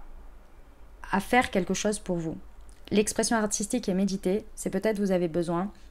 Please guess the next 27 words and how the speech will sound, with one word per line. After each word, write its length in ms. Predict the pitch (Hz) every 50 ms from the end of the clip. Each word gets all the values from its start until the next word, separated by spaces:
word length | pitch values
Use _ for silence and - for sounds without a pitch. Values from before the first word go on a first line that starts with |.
| - - -
je 100 | 185 180
sais 140 | - 185
pas 140 | 175 - 165
moi, 200 | 165 160 156 175 - - - - - - -
de, 300 | 170 180 175 175 175 -
euh, 200 | - 175 170 165
faire 260 | - - 208 196 175 - - - -
une 160 | - 196 196
nouvelle 240 | 196 190 208 208 208
pratique 400 | - - 196 202 - 214 170 185
de 100 | 180 180
méditation, 600 | 180 175 170 170 - 175 175 170 - 170 - - - - - - - -
peut-être 340 | - 202 202 196 196 - -
aller 120 | 190 180
faire 180 | 180 - 190 180
du 140 | 165 180 185
yoga, 360 | 185 180 170 - - - - -
peut-être 360 | - 202 - 196 196 - -
aller 140 | 202 190 185
faire, 360 | - - 180 180 185 180 - -
euh, 340 | - 180 175 170 170 165 160 - - - -
euh, 240 | - 180 170 160 - -
de 140 | 185 190
la, 220 | 185 180 160 - - - - -
de 160 | - 196 180
l'écriture 680 | 190 190 - - 196 - - - 202 196 190 190 -
automatique, 720 | - 175 - 202 196 185 175 - - - 196 196 202 - -